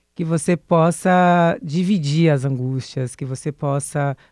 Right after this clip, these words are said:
compartilhar as angústias. Às vezes é um grupo de WhatsApp com as suas amigas, às vezes é a terapia.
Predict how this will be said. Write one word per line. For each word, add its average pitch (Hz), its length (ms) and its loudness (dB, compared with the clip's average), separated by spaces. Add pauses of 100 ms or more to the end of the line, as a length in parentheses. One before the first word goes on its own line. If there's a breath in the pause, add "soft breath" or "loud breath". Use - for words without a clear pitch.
compartilhar 151 680 0
as 139 120 -2
angústias. 135 560 -6
Às 131 40 -4
vezes 151 140 -4
é 196 60 -2
um 202 60 -2
grupo 180 200 -4
de 170 80 -2
WhatsApp 156 360 -2
com 156 60 -2
as 147 60 -2
suas 139 200 -2
amigas, 143 760 -2
às 135 160 -4
vezes 143 360 -4
é 156 100 -2
a 143 60 -4
terapia. 151 920 -2